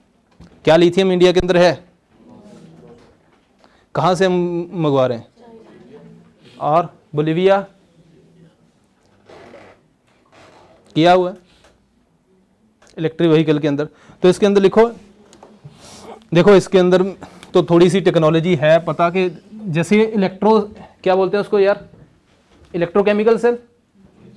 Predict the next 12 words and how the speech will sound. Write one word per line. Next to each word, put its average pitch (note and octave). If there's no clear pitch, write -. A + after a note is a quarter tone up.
जिसके D#3+
अंदर F#3+
दो E3+
एनोड F3
एंड F3+
कैथोड E3
होते D#3
हैं, D#3+
मूव E3+
करते E3
हैं D#3
इलेक्ट्रॉन, C3